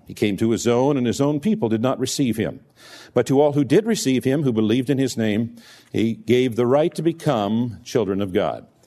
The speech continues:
who were born not of blood, nor of the will of the flesh, nor of the will of man, but of God."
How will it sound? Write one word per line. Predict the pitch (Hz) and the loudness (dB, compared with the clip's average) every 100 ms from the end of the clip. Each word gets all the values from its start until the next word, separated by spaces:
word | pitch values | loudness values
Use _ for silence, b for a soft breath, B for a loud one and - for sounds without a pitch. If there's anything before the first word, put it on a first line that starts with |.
| b b b | b b b
who | 87 | -4
were | |
born | 87 120 120 110 | 0 0 2 2
not | 117 131 143 139 | 2 2 2 0
of | 107 | -2
blood, | 110 135 151 165 160 - _ b b b | 2 4 4 2 -2 -12 _ b b b
nor | 92 120 143 | -2 2 2
of | 120 | 2
the | |
will | 120 151 | 2 2
of | 151 | 2
the | 117 | -2
flesh, | - 214 185 170 - - - b b b | 0 0 2 0 -4 -8 -10 b b b
nor | - 117 | 0 0
of | 107 | 0
the | |
will | 110 123 | 2 2
of | 107 | 2
man, | 120 135 92 64 - _ _ b b b b - | 0 0 -2 -6 -14 _ _ b b b b -4
but | 110 | -2
of | 95 | 0
God." | 92 113 76 | 0 0 -2